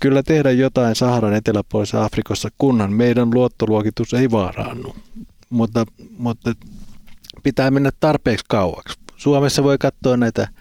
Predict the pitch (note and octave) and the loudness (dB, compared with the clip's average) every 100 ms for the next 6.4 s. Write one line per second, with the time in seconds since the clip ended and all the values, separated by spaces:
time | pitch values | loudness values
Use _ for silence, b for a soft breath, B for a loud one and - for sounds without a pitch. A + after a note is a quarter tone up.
0 | B B D#3+ E3+ D3 C#3 C3 B2+ B2+ B2 | B B 0 2 2 0 -2 -2 0 2
1 | A#2 A#2 A#2 A2 - _ b b b - | 2 0 -2 -6 -8 _ b b b -4
2 | C3 A#2+ A2+ G#2+ G#2 G#2 _ G2+ G2 - | 0 2 2 2 0 -2 _ -4 -4 -8
3 | b b b b b b B2+ C#3 E3 C#3+ | b b b b b b 0 2 2 0
4 | A2+ A#2 G#2 G2+ A2+ - G2 - G#2 F#2+ | -2 -2 -2 0 -2 -2 -4 -2 -2 -2
5 | - F2 F2 E2+ - - _ - G#2+ G2 | -4 -4 -4 -6 -12 -20 _ -12 -6 -6
6 | F#2 G#2 G2 F#2+ | -6 -6 -4 -4